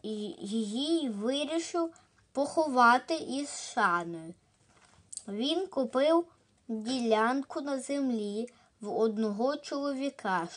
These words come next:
що мешкав по сусідці і пох-, по сусідству,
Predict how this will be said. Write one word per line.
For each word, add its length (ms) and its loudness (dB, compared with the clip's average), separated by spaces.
що 140 -8
мешкав 760 -2
по 220 0
сусідці 1300 -6
і 180 -2
пох-, 460 2
по 180 -2
сусідству, 840 -8